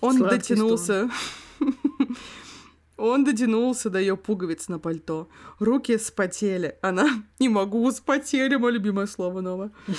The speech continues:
Speaker 1: Она наблюдала за ним и решила помочь.
Speaker 2: «Да, и я». Она расстегнула все пуговицы. Драко скинул ее пальто на пол.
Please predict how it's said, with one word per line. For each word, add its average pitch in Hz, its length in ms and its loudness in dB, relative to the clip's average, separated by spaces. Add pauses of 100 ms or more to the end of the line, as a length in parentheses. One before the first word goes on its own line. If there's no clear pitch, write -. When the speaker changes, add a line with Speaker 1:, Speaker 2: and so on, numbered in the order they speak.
(720)
Speaker 1:
Она 208 160 4
наблюдала 202 600 4
за 175 160 0
ним 160 240 -2
и 185 160 -2
решила 190 380 -2
помочь. 170 640 -8
Speaker 2:
«Да, 175 240 -2
и 240 120 2
я». 147 420 -4 (280)
Она 190 260 0
расстегнула 214 460 0
все 214 180 0
пуговицы. 156 720 -4 (160)
Драко 185 340 -2
скинул 202 360 -2
ее 165 160 0
пальто 160 320 -2
на 143 200 -2
пол. 143 240 -10